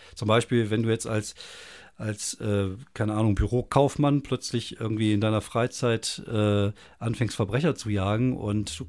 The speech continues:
du tauchst nicht mehr im Büro auf und wirst dann gefeuert,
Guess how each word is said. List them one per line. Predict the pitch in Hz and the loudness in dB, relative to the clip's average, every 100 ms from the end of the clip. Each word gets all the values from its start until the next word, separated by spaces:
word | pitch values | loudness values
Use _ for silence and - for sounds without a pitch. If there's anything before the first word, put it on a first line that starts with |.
| - | -10
du | - 123 | -10 -2
tauchst | 123 117 | -2 0
nicht | 127 123 | 0 0
mehr | |
im | 110 | -2
Büro | 104 107 139 | 0 0 2
auf | 156 110 120 | 2 0 0
und | 110 | -2
wirst | 120 | -2
dann | 113 | -2
gefeuert, | 98 - 139 110 143 | -4 0 2 2 2